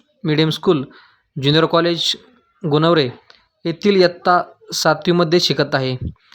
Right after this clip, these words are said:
श्रीराम याची घरची परिस्थिती बेताची असूनही आवड असल्यामुळे श्रीराम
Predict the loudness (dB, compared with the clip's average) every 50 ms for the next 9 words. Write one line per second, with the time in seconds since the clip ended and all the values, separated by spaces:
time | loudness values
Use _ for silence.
0 | _ _ _ -10 -4 0 2 2 4 4 2 2 0 0 0 0 0 2 2 2
1 | 0 2 0 -2 2 2 2 2 2 0 0 2 0 2 2 0 2 0 -2 0
2 | 2 2 2 2 2 2 2 4 4 2 2 -2 -6 -14 -20 -20 -10 -4 0 0
3 | 2 2 2 0 0 0 2 2 2 2 2 2 2 2 2 2 0 2 2 2
4 | 4 4 2 0